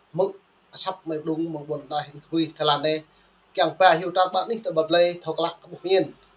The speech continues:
đợt lại tiếp cận với mông bộ một lại đập nặng. Dưới đó lại này có mày đúng thư này một vài, cái tụi rùa, cái tụi mực, lấy cái tụi rùa có mày, càng dịch lệ.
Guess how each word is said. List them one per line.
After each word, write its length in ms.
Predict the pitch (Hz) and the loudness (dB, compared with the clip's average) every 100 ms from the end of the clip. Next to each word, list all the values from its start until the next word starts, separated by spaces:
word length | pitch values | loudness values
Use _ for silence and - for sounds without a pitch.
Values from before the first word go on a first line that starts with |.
| _ | _
đợt 180 | 160 160 | -8 -4
lại 120 | 151 139 | -6 -6
tiếp 100 | 156 | -10
cận 120 | - 160 | -6 -8
với 100 | 147 | -8
mông 200 | 147 151 156 | -6 -6 -4
bộ 120 | 160 | -6
một 240 | 143 143 131 | -6 -6 -6
lại 100 | 135 | -6
đập 100 | 127 | -6
nặng. 200 | 131 123 _ _ _ _ _ _ _ _ - | -10 -10 _ _ _ _ _ _ _ _ 2
Dưới 200 | 220 277 | 6 6
đó 60 | 247 | 6
lại 140 | 214 | 4
này 160 | 202 226 | 4 -2
có 60 | - | -2
mày 300 | 185 170 165 156 | 0 0 0 -4
đúng 380 | 214 262 175 147 | -4 -4 -6 -8
thư 200 | - 220 | -4 -2
này 140 | 202 | -2
một 80 | 185 160 | -2 -2
vài, 220 | 143 - - | -2 -4 -10
cái 100 | - | -10
tụi 120 | 156 | -10
rùa, 320 | 170 190 185 - - _ _ _ _ _ _ | -4 0 2 0 -10 _ _ _ _ _ _
cái 100 | - | -6
tụi 180 | 180 185 | -4 -4
mực, 180 | 180 190 - _ _ _ _ _ - | -2 -4 -4 _ _ _ _ _ -4
lấy 120 | 202 | -2
cái 100 | 302 | -2
tụi 140 | - 214 | -4 -4
rùa 220 | 220 220 | 0 0
có 60 | - | 2
mày, 320 | 269 202 - _ _ | 4 2 0 _ _
càng 180 | 185 170 | -2 0
dịch 120 | 170 | 2
lệ. 180 | 165 | 0